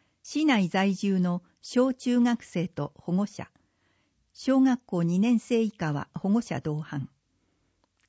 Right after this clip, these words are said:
定員、三十人。申し込み順。参加費、五百円。材料費。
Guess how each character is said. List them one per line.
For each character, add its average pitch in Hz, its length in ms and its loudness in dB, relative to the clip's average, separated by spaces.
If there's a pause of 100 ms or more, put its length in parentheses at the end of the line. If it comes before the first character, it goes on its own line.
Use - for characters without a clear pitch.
定 254 240 4
員、 226 300 4 (260)
三 262 380 2
十 254 200 0
人。 147 260 -2 (460)
申 190 160 0
し - 120 -10
込 175 140 -4
み 160 140 -2
順。 131 280 -8 (640)
参 269 320 0
加 254 140 -6
費、 - 260 -8 (300)
五 226 140 0
百 233 360 -2
円。 143 200 -4 (420)
材 185 260 -4
料 175 160 -4
費。 - 240 -16